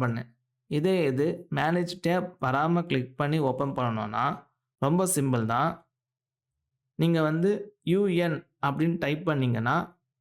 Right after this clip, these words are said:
இந்த டயலாக் பாக்ஸ் ஓப்பன் ஆகும். யூ என் அப்படிங்கிறது தான் ஷார்ட்கட் கீ. ப்ராஜெக்ட் யூனிட்ஸ் டயலாக் பாக்ஸ் ஓப்பன் பண்றதுக்கு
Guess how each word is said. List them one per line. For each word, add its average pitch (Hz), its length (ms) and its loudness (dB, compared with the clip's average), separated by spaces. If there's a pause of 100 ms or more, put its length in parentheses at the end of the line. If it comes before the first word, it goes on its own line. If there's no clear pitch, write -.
(280)
இந்த 143 120 2 (100)
டயலாக் 147 320 0
பாக்ஸ் 170 240 -4 (100)
ஓப்பன் 127 280 0
ஆகும். 110 240 -4 (400)
யூ 180 100 4 (220)
என் 170 120 -2 (240)
அப்படிங்கிறது 123 520 0
தான் 156 120 2 (160)
ஷார்ட்கட் 143 480 -4
கீ. 120 100 -6 (640)
ப்ராஜெக்ட் 165 400 2 (120)
யூனிட்ஸ் 156 320 0
டயலாக் 139 340 0
பாக்ஸ் 139 200 -4 (100)
ஓப்பன் 139 260 -2
பண்றதுக்கு 120 520 0